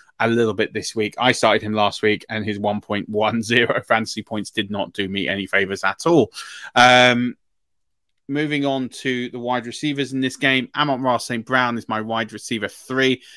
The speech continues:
D K Metcalf, my wide receiver thirteen. Tyler Lockett did leave the field, but I do think he's gonna be okay. He's my wide receiver nineteen this week, but do keep an eye on that one. Uh, I have J S N at wide receiver forty-nine. I'm not starting J S N unless absolutely needed,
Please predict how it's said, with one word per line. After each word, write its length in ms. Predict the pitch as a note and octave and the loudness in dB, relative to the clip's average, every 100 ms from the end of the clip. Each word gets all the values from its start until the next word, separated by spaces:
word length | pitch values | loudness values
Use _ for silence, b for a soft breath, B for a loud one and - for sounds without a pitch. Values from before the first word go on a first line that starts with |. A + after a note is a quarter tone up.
| B B | B B
D 100 | C#3 | -4
K 220 | - A2+ | -2 -2
Metcalf, 640 | A2+ C3+ - - C3+ C3 G#2+ | 2 2 2 0 0 0 -4
my 140 | G2+ | -6
wide 280 | G#2 A#2 A2+ | -2 -2 -2
receiver 300 | G#2+ A2+ G#2 | -4 -8 -10
thirteen. 640 | - B2 A#2 - B2+ A#2 | -6 0 0 0 -4 -4
Tyler 380 | - C3+ C#3+ C3+ | -2 0 2 2
Lockett 420 | C#3 D#3 - A2 B B B - | 2 2 0 -2 B B B 0
did 240 | E3+ F3+ | 2 2
leave 320 | F3 E3+ E3 | 2 2 0
the 80 | D3 | -6
field, 320 | - D#3+ D3 | -4 0 0
but 140 | - - | -4 -10
I 40 | - | -4
do 120 | D3+ | -2
think 220 | D3+ C3 | -2 -4
he's 160 | B2+ - | -6 -6
gonna 200 | C#3+ C3+ | -2 0
be 140 | B2+ | 2
okay. 380 | B2 - - B2 | 0 -2 -2 -2
He's 160 | A#2+ - | -2 -4
my 100 | G#2+ | -6
wide 260 | A2+ C3 | -2 0
receiver 300 | B2+ - A#2 | -2 -4 -4
nineteen 640 | A#2 B2+ C3 C3 - C3 B2+ | -2 0 0 -2 -2 0 0
this 200 | B2+ - | -4 -4
week, 180 | C3 - | -4 -4
but 140 | C#3+ | -6
do 100 | F#3 | -6
keep 180 | F#3+ G3 | -4 -2
an 60 | F3 | 0
eye 140 | D#3+ | 2
on 100 | D3 | 2
that 160 | C#3+ C3+ | 0 0
one. 200 | B2+ C3 b b b b | -2 -4 b b b b
Uh, 200 | A#2 A#2 | -4 -2
I 20 | |
have 300 | A2+ A#2 A2 | 0 0 0
J 240 | - A#2+ A2+ | 2 4 4
S 180 | - B2+ | 2 0
N 220 | A2+ A2 | 0 -2
at 100 | - | -4
wide 240 | A2+ A2+ | -4 -4
receiver 320 | A2 A#2+ G#2 | -6 -8 -8
forty-nine. 640 | - A2+ A2 A2+ A2 G#2+ - | -6 -4 -4 -6 -4 -4 -4
I'm 220 | B2+ C3 | -2 2
not 180 | C#3 C3 | 2 0
starting 300 | - B2+ A#2 | 0 -2 0
J 200 | A2+ A2 | 2 0
S 120 | - | 0
N 160 | A2 G#2+ | -4 -4
unless 300 | G2+ F#2+ G#2 | -8 -8 -6
absolutely 840 | - - G#2 F#2+ G2+ - G2+ F#2+ - | -6 -8 -10 -8 -10 -8 -6 -6 -6
needed, 420 | G#2+ G2+ G2+ | -4 -2 -2